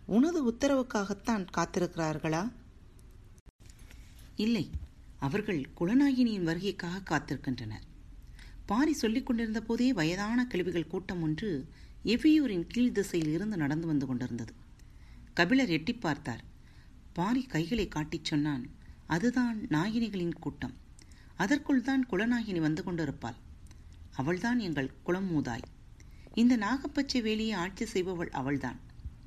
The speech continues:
பெண்களால் தான் இவ்வளவு நுட்பமான ஒரு வேலியை கட்டியமைத்து காப்பாற்ற முடியும். அவர்கள் சொல் கேட்டு தாவரங்கள் தழைக்கும், தலையாட்டும். அவர்கள் உடம்பில்தான்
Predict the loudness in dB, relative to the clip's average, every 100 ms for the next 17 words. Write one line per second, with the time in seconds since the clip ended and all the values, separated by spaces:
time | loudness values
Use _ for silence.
0 | -18 -18 -18 -2 2 4 4 0 0 0
1 | 2 2 2 0 0 -2 -4 -4 -2 0
2 | 2 2 2 2 2 4 0 0 -6 -2
3 | -2 -2 -4 -6 -6 -4 -4 -2 -2 -2
4 | -6 -14 -18 -18 -18 -18 -18 -10 -2 2
5 | 4 4 2 0 2 0 0 -2 0 0
6 | 0 -2 -2 -2 0 0 0 -2 -8 -10
7 | -12 -10 -4 -2 0 -2 -4 -12 -14 -20
8 | -18 -16 -16 -10 -4 0 0 0 0 0
9 | 0 -2 -2 -2